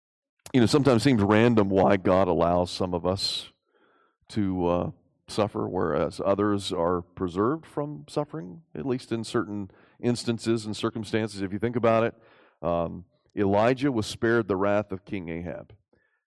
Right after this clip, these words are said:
and certainly the, the vitriol of Queen Jezebel, but hundreds and hundreds of his fellow prophets were slaughtered by that same king and queen,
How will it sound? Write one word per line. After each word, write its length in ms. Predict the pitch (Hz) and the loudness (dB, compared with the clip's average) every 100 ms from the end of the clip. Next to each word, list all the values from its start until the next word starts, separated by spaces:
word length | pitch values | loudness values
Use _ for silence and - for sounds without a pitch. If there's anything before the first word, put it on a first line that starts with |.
| _ - | _ -8
and 320 | 87 85 80 | -6 -6 -6
certainly 380 | 107 87 90 82 | -6 -4 -4 -4
the, 400 | 78 78 76 - | -4 -4 -6 -10
the 240 | - - - | -10 -10 -8
vitriol 580 | 82 113 - 95 85 82 | -2 -2 -2 -2 0 0
of 100 | - | -4
Queen 420 | - 107 90 82 73 | -6 -4 -2 -4 -2
Jezebel, 640 | 95 98 95 80 73 76 - _ _ _ _ _ _ - | 0 0 0 -2 -4 -8 -14 _ _ _ _ _ _ -2
but 140 | 104 | -2
hundreds 520 | - 135 139 110 - | -2 -2 0 -2 -2
and 140 | 95 90 | -6 -4
hundreds 400 | 104 104 87 87 | -4 -4 -6 -6
of 140 | 82 | -4
his 180 | 90 - | -6 -4
fellow 320 | - 92 80 | -2 0 0
prophets 560 | 76 87 82 78 - - | -2 -4 -4 -6 -10 -12
were 240 | 76 85 | -12 -12
slaughtered 800 | - - 92 101 127 - - - _ _ _ _ _ _ _ _ _ _ | -16 -12 -8 -8 -8 -10 -16 -20 _ _ _ _ _ _ _ _ _ _
by 160 | 90 82 | -2 0
that 180 | 78 | -2
same 300 | - 90 67 | -2 -4 -6
king 220 | - 71 69 | -10 -12 -12
and 100 | - | -10
queen, 360 | 67 65 67 | -10 -10 -16